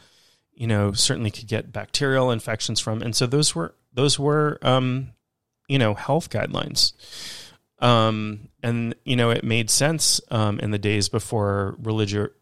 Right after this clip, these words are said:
you know, refrigeration. <laughs> I almost said religeration. Refrigeration and, um, you know, and health inspections and all of those things, right?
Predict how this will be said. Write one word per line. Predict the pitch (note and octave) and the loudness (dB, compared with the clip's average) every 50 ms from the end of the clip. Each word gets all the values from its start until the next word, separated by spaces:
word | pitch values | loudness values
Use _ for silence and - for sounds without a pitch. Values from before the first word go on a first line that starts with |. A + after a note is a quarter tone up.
| _ _ _ _ _ _ _ - | _ _ _ _ _ _ _ -8
you | A#2+ A2+ | -4 -2
know, | A2 G#2+ G#2 | 0 0 0
refrigeration. | G2+ G2+ G#2 G2+ - A#2+ A2 G#2 G#2 G#2 G#2+ G#2+ G#2 - A2+ G#2 G2+ G2 - - | 0 -2 -4 -4 -4 -4 -4 -2 0 2 2 2 2 2 0 0 -2 -4 -6 -8
<laughs> | - | -6
I | - | -2
almost | A#2+ D3+ C3 - | 0 2 2 4
said | - A#2+ G#2+ | 2 2 0
religeration. | G2+ G#2+ G2+ G#2+ A2+ A2+ G#2+ G#2 G2+ G2+ G2 - - G#2+ G#2 G#2 - - - - _ _ _ _ _ _ _ _ | 0 0 2 2 2 2 2 2 0 0 0 -2 -4 -6 -6 -10 -12 -14 -20 -20 _ _ _ _ _ _ _ _
Refrigeration | - A#2 A2 - - D#3 D#3+ D3+ B2 A2+ G#2+ G#2+ G#2+ G#2 - - A2+ G#2 A2+ C3 C#3 - _ _ _ _ - - - - _ _ _ _ _ | -6 -6 -6 -2 0 0 2 2 4 4 6 6 4 4 2 2 0 0 -2 -4 -6 -10 _ _ _ _ -20 -20 -20 -20 _ _ _ _ _
and, | - A#2+ A2+ A2 G#2+ G#2+ G#2+ G#2+ A2 A2 A2+ G#2+ - - - _ _ | 0 2 4 4 4 2 2 2 0 0 0 0 -2 -2 -4 _ _
um, | - A#2 A2 A2 G#2+ G#2+ G#2 G#2 G#2+ A#2 - - _ _ _ _ _ _ _ _ _ _ _ _ - | -2 2 2 2 2 2 0 -2 -4 -6 -8 -14 _ _ _ _ _ _ _ _ _ _ _ _ -4
you | - A#2+ | -2 0
know, | A2+ G#2 G#2 - | 2 2 0 0
and | - A2 G#2+ G2 | 0 -2 -2 -4
health | - - G#2 - - | -4 -6 -6 -6 -4
inspections | G#2+ G2+ - - A2 G#2 - - A2+ G#2 G2+ | -2 -2 -2 -2 -2 -2 -2 -2 -2 0 -2
and | G#2 G#2 | -2 -2
all | A2 A2 G#2 | -2 -4 -2
of | G2+ | 0
those | A#2 D#3+ D#3+ C#3+ - | 0 2 2 0 0
things, | - - - - - - - - - - - | -2 -6 -8 -4 -2 -2 -2 -2 -6 -12 -10
right? | C3 A2 A2+ - - | -6 -4 -4 -4 -6